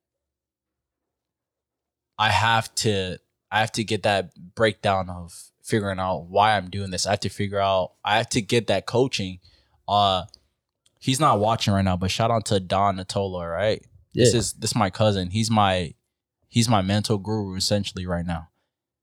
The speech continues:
Speaker 1: I need that, I need that phone call for thirty minutes to an hour where I regroup and I get that coaching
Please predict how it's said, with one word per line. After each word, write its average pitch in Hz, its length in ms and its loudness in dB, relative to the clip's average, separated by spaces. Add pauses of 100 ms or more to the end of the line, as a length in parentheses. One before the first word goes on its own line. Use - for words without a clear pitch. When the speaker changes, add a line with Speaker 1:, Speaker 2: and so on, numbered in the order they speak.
(240)
Speaker 1:
I 107 120 2
need 113 300 0
that, 107 320 2
I 107 80 2
need 117 220 -2
that 101 220 0
phone 117 240 0
call 90 400 -2
for - 260 -4
thirty 110 360 2
minutes 101 300 -2
to 104 80 0
an 92 80 0
hour 101 340 2
where 85 520 -4 (420)
I 104 140 4
regroup 107 600 0 (200)
and 107 120 2
I 98 100 4
get 101 160 0
that 95 180 0
coaching 101 540 -2